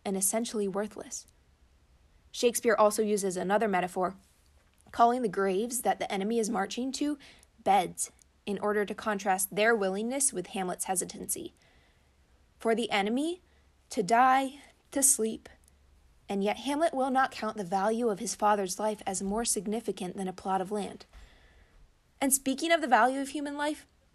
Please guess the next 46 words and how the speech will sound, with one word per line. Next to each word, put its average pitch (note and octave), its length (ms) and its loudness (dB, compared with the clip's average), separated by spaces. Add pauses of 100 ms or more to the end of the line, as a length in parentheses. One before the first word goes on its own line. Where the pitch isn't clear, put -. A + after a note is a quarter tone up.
(160)
Hamlet C4 260 2
has B3 140 4
something G#3+ 240 0
to F#3+ 80 -6
say G#3 340 2
in G3+ 140 -2
this G#3+ 120 2
soliloquy G3 600 0
about - 260 -2
that F#3+ 220 0
too. G3 260 -4 (420)
It's G#3+ 200 -2
the G#3 80 -4
second A3+ 400 0
major F#3+ 260 -2
theme F3+ 280 -8
that F3 120 -10
we F#3 80 -8
find. - 380 -12 (1040)
He C#4+ 100 -2
has C#4 300 6
had D#4 260 4
a B3 60 2
tough - 340 2
time A3 300 0
of A#3+ 100 -2
it, C#4 160 0
so - 180 2
maybe A#3+ 300 0
it's E4 140 -4
understandable G3 720 -2
that F3 200 -8
he's G#3 220 -4
been F#3 220 -2
disillusioned F#3+ 540 0
about F#3 300 -2
humanity F3+ 440 -6
from F#3 220 -6
the F3+ 40 -6
beginning G3 460 -2
of E3+ 80 -6
the F3+ 80 -6
play, F3+ 400 -6 (540)
calling A#3+ 320 4
it A#3+ 120 0
an G3+ 140 -4